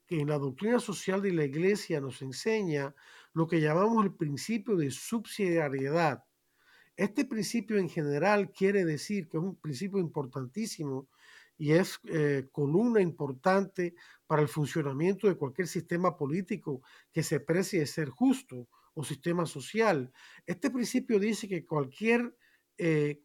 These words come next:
cuerpo eh, mayor, eh, político o social, debe respetar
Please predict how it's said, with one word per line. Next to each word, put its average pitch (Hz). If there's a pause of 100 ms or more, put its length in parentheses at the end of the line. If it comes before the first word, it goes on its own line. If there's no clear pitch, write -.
cuerpo 185 (640)
eh, 151 (280)
mayor, 156 (760)
eh, 151
político 180
o 139
social, 160
debe 214 (140)
respetar 190